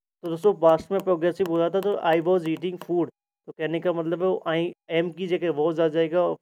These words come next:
food तो food ही रहेगा और eating eating रहेगा, बस was verb का चेंज हो जाता है जब दोस्तों past progress है और present progress के अंदर। तो दोस्तों जो वो सो रहे थे आपको बताइए, when the thief entered the house, हम कहते हैं ना तो जब चोर आए थे हम सो रहे थे, तो कहने का मतलब they were,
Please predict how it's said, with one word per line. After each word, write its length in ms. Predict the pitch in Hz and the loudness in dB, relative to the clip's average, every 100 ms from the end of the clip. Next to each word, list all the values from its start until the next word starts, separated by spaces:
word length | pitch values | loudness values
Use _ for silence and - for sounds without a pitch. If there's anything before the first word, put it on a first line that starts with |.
| - | -2
food 220 | 156 143 | -2 -2
तो 140 | 170 - | -6 -4
food 140 | 156 | -2
ही 80 | 170 | 0
रहेगा 260 | 165 156 165 | 0 0 0
और 200 | 165 165 | -2 -4
eating 320 | 175 147 165 160 | -8 -6 -6 -4
eating 300 | 151 160 165 | -2 -2 0
रहेगा, 360 | 151 147 190 208 _ _ _ - | 0 0 -4 -6 _ _ _ 0
बस 180 | 170 151 | 0 6
was 280 | 160 165 | 6 6
verb 200 | 160 170 | 4 2
का 100 | 165 | 2
चेंज 280 | 165 156 156 | 2 0 0
हो 60 | 151 | 0
जाता 280 | 156 147 185 | 0 0 0
है 120 | 214 _ _ _ 160 | -2 _ _ _ -2
जब 120 | 165 | 0
दोस्तों 240 | 180 208 196 | 2 0 2
past 280 | 156 165 165 | 4 2 2
progress 400 | 180 170 175 170 | -2 0 0 0
है 60 | 190 | -2
और 60 | |
present 380 | 175 160 160 156 | 0 -2 -2 -2
progress 340 | 151 147 147 | -4 -2 -2
के 120 | - 151 | -4 -8
अंदर। 220 | 135 135 _ _ _ _ | -4 -8 _ _ _ _
तो 40 | 170 | -4
दोस्तों 240 | 175 208 | 2 4
जो 120 | 208 | 6
वो 80 | 202 | 4
सो 260 | 196 - 190 | 4 6 8
रहे 200 | 180 170 | 8 4
थे 120 | 170 | 0
आपको 280 | 185 175 180 | -2 -2 -6
बताइए, 340 | 160 156 175 185 | -8 -4 -4 -2
when 280 | 156 165 175 | 0 0 -2
the 100 | 175 | -4
thief 340 | 170 180 185 160 | -4 -4 -2 -2
entered 400 | 160 156 165 170 | -2 -2 -4 -2
the 140 | 175 165 | -6 -6
house, 280 | 135 156 196 - _ _ - | -4 -4 -4 -8 _ _ -12
हम 120 | 160 | -8
कहते 260 | 156 160 170 | -2 -2 0
हैं 80 | 214 | -2
ना 60 | 208 | -2
तो 160 | 202 | -2
जब 200 | 185 185 160 _ | 0 -2 -2 _
चोर 260 | 185 185 190 165 | 4 4 4 0
आए 200 | 151 165 165 | 0 0 -2
थे 100 | 175 214 _ _ - | -2 -2 _ _ -8
हम 160 | 185 190 | -6 -4
सो 240 | 170 160 | -2 2
रहे 160 | 160 147 | 2 0
थे, 200 | 143 131 | -4 -8
तो 400 | _ _ _ 156 | _ _ _ -10
कहने 240 | 160 160 | -6 -6
का 120 | 165 | -6
मतलब 320 | 170 165 208 151 | -6 -4 -6 -4
they 120 | 156 | -4
were, 160 | 147 | -2